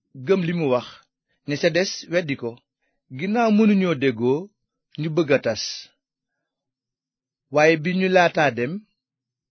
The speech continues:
Pool teg ca wax ji, "Xel mu sell mi wax na dëgg ak seeni maam, jaarale ko ci yonent Yàlla Esayi. Nee na,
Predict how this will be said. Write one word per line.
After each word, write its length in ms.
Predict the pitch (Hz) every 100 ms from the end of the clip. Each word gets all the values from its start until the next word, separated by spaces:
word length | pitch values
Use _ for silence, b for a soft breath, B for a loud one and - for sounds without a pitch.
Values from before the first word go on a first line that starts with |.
| -
Pool 160 | 160 160
teg 160 | 160 -
ca 120 | 135
wax 160 | 127 -
ji, 200 | 101 113 90 _ _ _ _ _ -
"Xel 240 | - 180
mu 140 | 190 185
sell 260 | - 190 185
mi 140 | 185 185
wax 220 | 190 - -
na 120 | 180
dëgg 300 | 151 196 165 120 - _ _ _ _ _
ak 120 | 160 -
seeni 300 | 175 160 143
maam, 260 | 123 92 80 _ _ _ _ _ _ _ -
jaarale 400 | 123 165 170 170
ko 80 | 170
ci 120 | -
yonent 300 | 175 165 156 160
Yàlla 300 | 160 151 156
Esayi. 500 | 170 143 143 120 98 87 _ _ _ _ _ _ _ _ 139
Nee 260 | 180 220
na, 160 | 170